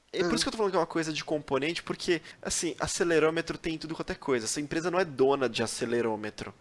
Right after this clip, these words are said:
Speaker 1: Tem que
Speaker 2: Uhum.
Speaker 1: entender o como que ela usou o acelerômetro que fez ficar tão igual ao Wii.
Speaker 2: É.
Speaker 1: Porque senão essa
Speaker 2: Exato.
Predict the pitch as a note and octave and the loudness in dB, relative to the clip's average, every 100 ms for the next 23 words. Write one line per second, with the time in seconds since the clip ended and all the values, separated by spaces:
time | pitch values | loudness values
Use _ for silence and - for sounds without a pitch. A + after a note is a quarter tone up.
0 | - - D#3+ F3+ G3 F#3 A#3+ G3+ F#3+ - | -12 -6 6 12 12 12 10 6 -2 -6
1 | - F3+ A3 C4 - G3+ E3 B2+ C3+ C3 | -2 2 2 0 0 2 2 2 2 2
2 | - C#3 B2+ B2 C#3+ F3 - - F3+ - | 0 0 2 2 0 -2 -6 -10 -10 -2
3 | D#3+ D#3+ - - - C#3 C3+ - - E3+ | 0 0 -2 -6 0 2 2 0 2 2
4 | G3+ F#3 C3 B2 B2+ D#3+ - C#3+ D#3+ E3 | 2 -2 4 6 8 4 4 6 8 12
5 | E3+ E3 D#3+ D#3 D3 C#3+ - - - E3+ | 12 12 12 12 12 12 12 -2 -2 2
6 | D#3+ G3 G3+ E3 D3+ B2 | 4 4 4 6 6 10